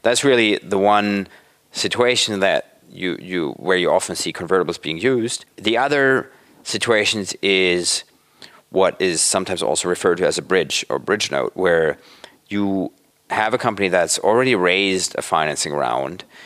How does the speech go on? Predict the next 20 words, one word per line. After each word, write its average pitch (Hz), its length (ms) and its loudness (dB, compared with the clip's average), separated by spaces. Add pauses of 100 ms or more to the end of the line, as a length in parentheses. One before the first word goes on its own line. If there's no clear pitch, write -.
(200)
and, 92 460 -2
and 98 160 -2
for 120 140 2
whatever 127 400 4
reason 98 640 0 (640)
doesn't 110 240 0
wanna 101 180 2
go 92 240 2
out 85 480 2
and 95 160 -4
raise 87 420 2 (140)
the 90 140 -4
next 104 340 -2
round 78 500 -2 (160)
before 107 560 2
money 123 280 -2
runs 69 260 -2
out. - 260 -4 (240)
And 98 140 -2
so 101 320 2